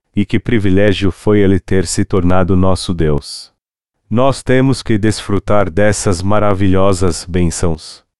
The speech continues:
Amados irmãos, eu peço a todos vocês que creiam que o Deus vivo não é outro senão nosso Deus.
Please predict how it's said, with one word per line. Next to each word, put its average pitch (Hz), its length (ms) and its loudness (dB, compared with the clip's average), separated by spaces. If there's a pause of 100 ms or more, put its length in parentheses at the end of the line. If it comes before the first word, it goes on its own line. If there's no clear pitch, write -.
(440)
Amados 107 640 2
irmãos, 95 720 0 (280)
eu 104 160 0
peço 127 420 0
a 104 60 2
todos 135 440 -2
vocês 113 540 -2
que 104 140 -4
creiam 98 500 0
que 101 200 -4
o 98 40 0
Deus 101 320 0
vivo 101 360 0
não 98 260 0
é 95 100 2
outro 101 440 0
senão 101 420 0
nosso 101 380 0
Deus. 80 580 -4